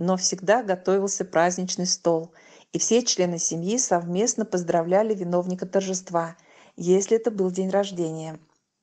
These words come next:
Саша только начинал привыкать к новому образу жизни и узнавал от Вали всё больше семейных традиций. Как-то вечером в конце недели,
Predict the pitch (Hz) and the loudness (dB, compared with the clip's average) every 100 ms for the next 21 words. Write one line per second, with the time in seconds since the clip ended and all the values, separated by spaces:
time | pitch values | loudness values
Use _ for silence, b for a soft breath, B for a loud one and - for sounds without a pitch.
0 | _ b b b b b b - 277 - | _ b b b b b b 2 2 4
1 | 247 240 240 220 208 208 220 226 208 196 | 2 2 2 -2 -2 0 0 2 -2 0
2 | 214 294 - 185 180 180 175 - 165 175 | -2 -2 -2 0 2 2 -2 -2 0 0
3 | 170 180 185 170 165 165 - 180 170 170 | -2 0 0 0 -4 -10 0 0 2 -2
4 | 175 208 240 - 165 165 185 240 240 - | 0 2 2 0 -2 2 2 2 0 -4
5 | - 175 170 175 180 240 240 165 160 175 | -2 -2 0 0 0 -2 -2 -4 -4 -6
6 | 180 180 190 165 156 - 151 - b b | -2 2 2 0 -8 -10 -10 -14 b b
7 | b b - 185 185 170 180 226 214 175 | b b 0 0 0 -2 0 0 -2 -4
8 | - 180 180 180 175 170 220 220 170 | -4 -4 -2 -2 -4 0 2 2 -4